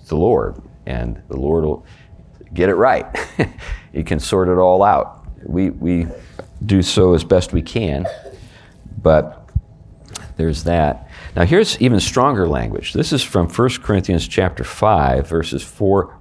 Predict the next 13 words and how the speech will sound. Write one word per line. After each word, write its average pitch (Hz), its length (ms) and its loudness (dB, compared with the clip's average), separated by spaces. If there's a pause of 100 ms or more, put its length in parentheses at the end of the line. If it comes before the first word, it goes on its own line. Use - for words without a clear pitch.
(200)
through 82 180 -2
five 76 340 0
and 67 120 -2
thirteen. 78 640 -2 (920)
"In 87 80 0
the 95 80 4
name 151 240 4
of 143 80 4
our 104 280 4
Lord 101 380 4
Jesus, 95 440 0 (300)
uh, 73 200 2
Christ, 71 680 0